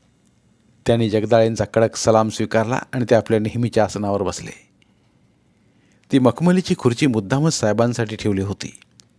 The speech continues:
त्यावर इतर वेळी कुणी बसत नसे. जनाई येता जाता त्यावर हात आपटून ती खुर्ची मायेनं झटकत असत.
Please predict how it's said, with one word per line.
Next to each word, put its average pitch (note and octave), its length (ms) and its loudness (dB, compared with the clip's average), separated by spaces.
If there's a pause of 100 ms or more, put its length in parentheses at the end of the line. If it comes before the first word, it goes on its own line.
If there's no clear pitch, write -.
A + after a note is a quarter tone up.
(680)
त्यावर A2+ 320 4
इतर B2+ 300 2
वेळी B2 180 6
कुणी A#2+ 200 0
बसत A2 360 -2
नसे. - 300 -8 (960)
जनाई C#3+ 500 2
येता B2 260 2
जाता D3 300 0
त्यावर C3 260 2
हात A#2+ 200 -4 (120)
आपटून B2+ 360 -4
ती B2+ 100 -2
खुर्ची A2 260 -2
मायेनं A2 360 0
झटकत G2 420 -6
असत. F2 200 -8